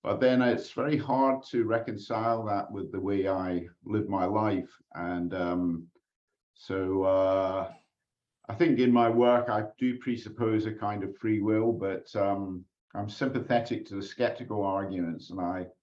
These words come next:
I just see it as a very difficult problem that I haven't, uh, resolved, and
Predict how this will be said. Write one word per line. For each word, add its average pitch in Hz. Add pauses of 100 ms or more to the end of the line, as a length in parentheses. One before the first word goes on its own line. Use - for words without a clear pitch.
(340)
I 95
just 104
see 101
it -
as 90
a 95
very 95
difficult 101
problem 95
that 87
I 98
haven't, 90
uh, 82 (1000)
resolved, 90
and 80